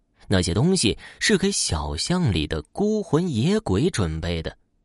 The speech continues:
这让我的神经一下子绷紧了起来。然后我的好奇心就上来了，很想看一看那些鬼魂长什么样。肖飞答应了一声，伸手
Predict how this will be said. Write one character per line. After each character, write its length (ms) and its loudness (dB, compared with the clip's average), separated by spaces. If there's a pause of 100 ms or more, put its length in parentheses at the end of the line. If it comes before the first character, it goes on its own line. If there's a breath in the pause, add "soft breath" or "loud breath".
(600 loud breath)
这 180 4
让 180 2
我 140 2
的 100 2
神 380 0
经 320 4 (300 loud breath)
一 340 -2
下 380 -4
子 120 -10 (160)
绷 260 4
紧 200 -2
了 160 -4
起 160 -4
来。 180 -14 (1120)
然 200 4
后 180 -6 (360 loud breath)
我 140 4
的 80 2
好 300 -2
奇 160 -2
心 160 -2
就 120 -2
上 220 0
来 100 -6
了， 160 -12 (400 loud breath)
很 340 0
想 240 2
看 280 0
一 140 4
看 260 0 (220 loud breath)
那 160 4
些 200 0
鬼 320 -6
魂 280 0
长 280 -2
什 220 -6
么 160 2
样。 260 -2 (1400)
肖 240 2
飞 160 2
答 160 4
应 80 4
了 80 4
一 140 2
声， 180 -4 (520)
伸 280 2
手 340 -2